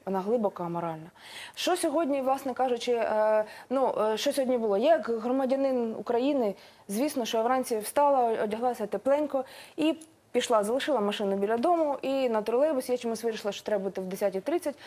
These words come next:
щоб, е, щоб не, не йти з усім натовпом. В десятій тридцять вже було дуже багато людей.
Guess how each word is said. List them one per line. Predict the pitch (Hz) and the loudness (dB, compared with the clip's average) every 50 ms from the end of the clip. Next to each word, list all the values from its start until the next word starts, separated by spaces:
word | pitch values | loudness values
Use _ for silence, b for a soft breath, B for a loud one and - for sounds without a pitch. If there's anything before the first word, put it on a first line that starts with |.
| B B | B B
щоб, | - - 220 202 208 | -10 -8 -4 -2 0
е, | 214 214 208 208 - - 202 202 202 202 196 196 B B B | 2 2 2 2 0 0 0 2 2 2 2 0 B B B
щоб | - 214 208 226 240 208 | -4 0 4 4 4 4
не, | - - 226 233 240 240 | 4 2 2 2 2 2
не | 240 233 226 | 2 2 0
йти | 220 - 294 269 | 0 0 0 2
з | |
усім | 247 247 - 254 233 226 | 0 0 0 -2 -2 0
натовпом. | 214 202 180 - 175 - - 180 | 0 0 -2 -2 -6 -8 -8 -6
В | 185 | -6
десятій | 185 202 277 277 254 | -4 -4 -4 -4 -2
тридцять | 240 302 302 - - 254 | -2 -2 -2 -2 -2 -4
вже | 226 214 226 | -4 -4 -2
було | 226 233 233 | 0 0 0
дуже | 220 196 240 233 220 185 185 | 0 0 0 0 0 0 0
багато | 160 175 160 160 160 - 180 | -2 -2 -2 -4 -2 -2 -4
людей. | 175 175 170 196 226 262 | -6 -4 -4 -4 -4 -4